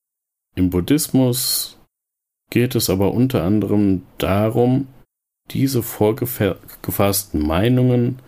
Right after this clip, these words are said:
Einstellungen und Konzepte eben abzulegen, sondern also jetzt nicht zu denken, „Ja, der Chef ist aber doof“ oder „Den und den mag ich aber gern“, sondern wirklich,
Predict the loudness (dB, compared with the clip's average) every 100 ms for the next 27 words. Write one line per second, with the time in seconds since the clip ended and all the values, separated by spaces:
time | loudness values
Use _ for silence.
0 | -20 _ _ -2 0 0 0 2 4 2
1 | 2 0 -2 -2 -2 -2 -2 -2 0 2
2 | 0 0 -2 -4 -2 0 0 -2 -2 -4
3 | -8 -20 _ -12 -2 0 2 2 0 -2
4 | -14 _ _ _ _ _ _ _ _ _
5 | _ _ _ _ _ -6 -4 0 -2 0
6 | 0 0 -2 0 2 2 0 0 0 2
7 | 2 2 0 0 0 0 -2 -6 -8 -2
8 | -2 -2 -4 -2 -2 2 2 2 -2 -6
9 | -4 -2 0 -2 -4 0 2 2 2 2
10 | 2 2 0 -2 -8 -4 -4 0 0 2
11 | -2 -6 -20 -20 _ _ _ -2 0 2
12 | 2 2 -2 0 0 0 -4 -10 -14